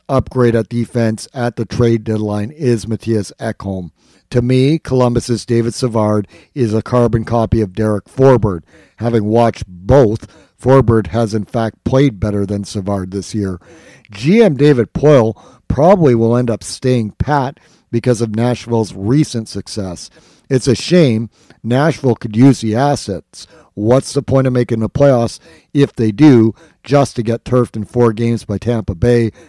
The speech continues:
Carolina, or Florida in round one, as Nashville surely will? Maybe Winnipeg could try and get Calgary's Chris Tanev via trade.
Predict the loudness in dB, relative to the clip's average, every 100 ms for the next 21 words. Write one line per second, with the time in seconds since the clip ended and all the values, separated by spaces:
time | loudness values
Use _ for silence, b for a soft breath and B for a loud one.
0 | b -2 4 4 4 0 -2 -4 -4 0
1 | 0 -2 2 4 4 2 -6 b b _
2 | -6 -2 2 2 0 0 2 2 0 b
3 | b b -4 -4 -4 -2 -2 -4 -4 -6
4 | -4 -2 -2 0 0 0 0 -6 b b
5 | b -12 -2 4 4 4 2 0 0 0
6 | 0 0 0 -6 -2 0 0 -2 -6 b
7 | b -6 -4 -4 -4 -2 0 2 0 -2
8 | -2 -2 -2 -6 0 2 2 0 -2 -4
9 | -4 -6 -8 -10